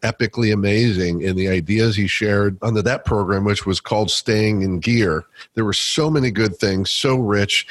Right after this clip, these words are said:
that we decided we needed to get Mark back. And in fact, he is back with us today. And the title of the episode today is Creativity in the Valley. And the one valley we're all talking about and thinking about today is the coronavirus pandemic.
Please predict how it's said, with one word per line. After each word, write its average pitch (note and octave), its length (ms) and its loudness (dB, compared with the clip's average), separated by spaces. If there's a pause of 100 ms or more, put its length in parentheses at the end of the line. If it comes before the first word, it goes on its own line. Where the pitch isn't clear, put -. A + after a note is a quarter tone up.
(200)
that G2+ 120 0
we A2+ 120 2
decided A2+ 460 0
we A2+ 120 0
needed A2+ 380 2
to G#2+ 80 0
get G2 240 0
Mark F#2 320 0
back. F2+ 440 0 (280)
And A2 120 0
in G#2 120 0
fact, G#2+ 500 -2
he A2+ 160 2
is A2+ 100 2
back B2 320 -2
with C#3 140 0
us A2+ 160 2
today. G2+ 460 2
And A2+ 100 0
the G#2+ 40 0
title F#3+ 420 0
of C#3 100 -2
the C3 120 0
episode A#2 500 0
today G2 500 0
is A#2+ 320 0 (280)
Creativity E3 960 0
in A#2+ 280 0
the B2+ 100 2
Valley. A2 640 0 (560)
And A#2 140 2
the A#2 60 2
one F3+ 240 0
valley D#3+ 340 0
we're A#2+ 200 2
all A#2 120 0
talking C3 440 -2
about A#2+ 300 0
and G2 120 -6
thinking A#2+ 300 0
about G#2+ 320 0
today G#2 460 2
is G#2 220 0
the G2+ 120 -2
coronavirus A2+ 920 0
pandemic. G2+ 640 -2